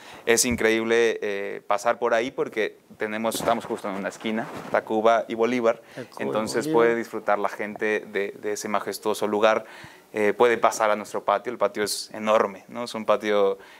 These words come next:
Speaker 1: en realidad, este, de los pocos que tiene, eh, esa arquitectura, y esto es porque es un estilo barro-, barroco, sin embargo, tiene dieciséis columnas, dieciséis arcos, que son, es muy raro verlos en los edificios, ¿no? Porque son muy altos, es un edificio muy alto.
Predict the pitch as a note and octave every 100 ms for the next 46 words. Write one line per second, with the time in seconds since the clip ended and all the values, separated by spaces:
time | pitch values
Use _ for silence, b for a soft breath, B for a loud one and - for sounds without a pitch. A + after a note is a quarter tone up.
0 | B G#2+ G#2+ G#2 G#2 A2 A2 - - G#2
1 | - G#2+ G2+ G2+ G2+ G2+ - A#2 A#2 A2
2 | A#2 A2+ A2 A2+ A#2 - G#2 G2 G2 G2
3 | - A2 A2+ G#2+ G#2+ A2 G#2+ C3+ B2+ G3
4 | - A2 G#2 A2+ A2 A2+ A#2 A2 G2 B
5 | B B A#2+ B2+ C3+ A2+ G#2 G#2 A#2 G#2+
6 | A2 A2+ C#3 - - A2 G#2 G#2+ G#2+ G#2+
7 | A2+ B B B - - A#2+ A#2+ A2 G#2+
8 | C3 C#3 E3+ E3+ B2+ A#2 F3+ A#2+ A2 A#2
9 | A2+ B2 A2+ D3+ - B B - G#2+ A#2+
10 | B2 B2+ C3+ C3+ A#2+ A2+ A2 A2 G#2+ G#2+
11 | G2+ G#2 G2+ - G#2+ - - C3+ C3 -
12 | A#2+ A2+ A2+ A2+ A2 C3 - - - A2+
13 | G#2+ - A2 A2 G#2 G#2